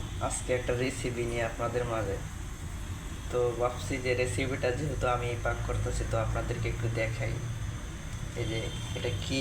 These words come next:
বলেন তো? মানে দেখতে তো পুরা বিচ্ছিরি লাগতেছে, তাই না? মানে কেমন জানি লাগতেছে, মানে,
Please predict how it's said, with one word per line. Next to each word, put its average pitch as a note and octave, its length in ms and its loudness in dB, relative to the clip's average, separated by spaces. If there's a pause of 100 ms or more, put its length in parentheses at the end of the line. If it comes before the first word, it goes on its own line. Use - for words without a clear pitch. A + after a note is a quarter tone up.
বলেন B2 340 4
তো? C3+ 120 0 (1040)
মানে A#2+ 260 -2
দেখতে C3+ 300 2
তো B2+ 140 0
পুরা C#3 260 2
বিচ্ছিরি B2+ 480 2
লাগতেছে, A#2 420 0
তাই A#2+ 180 2
না? B2+ 200 0
মানে B2 200 2 (600)
কেমন D#3+ 320 2
জানি B2+ 180 4
লাগতেছে, B2 480 2
মানে, A#2 140 -2